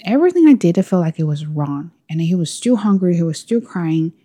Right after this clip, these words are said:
And to, to the point, I felt like when, when, when I was spending time with him by myself, I got anxious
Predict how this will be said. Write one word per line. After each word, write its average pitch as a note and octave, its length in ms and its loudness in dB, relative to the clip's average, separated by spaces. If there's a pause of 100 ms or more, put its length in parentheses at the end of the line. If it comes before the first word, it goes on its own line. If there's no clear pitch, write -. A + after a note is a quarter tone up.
(200)
And F#3 260 0
to, A3+ 240 -4
to - 360 -6
the C#4+ 120 -2
point, F3+ 640 -6 (120)
I E3 140 -6
felt E3+ 240 -8
like E3+ 380 -8
when, F3+ 420 0
when, F3 460 0 (220)
when F3+ 200 2
I F3+ 140 0
was G#3 200 0
spending G3 380 2
time E3+ 320 -6
with E3+ 140 -6
him D#3 220 -4
by D3 100 -4
myself, C#3+ 560 -8 (400)
I D#3 80 -4
got D3+ 240 -4
anxious D3 640 -6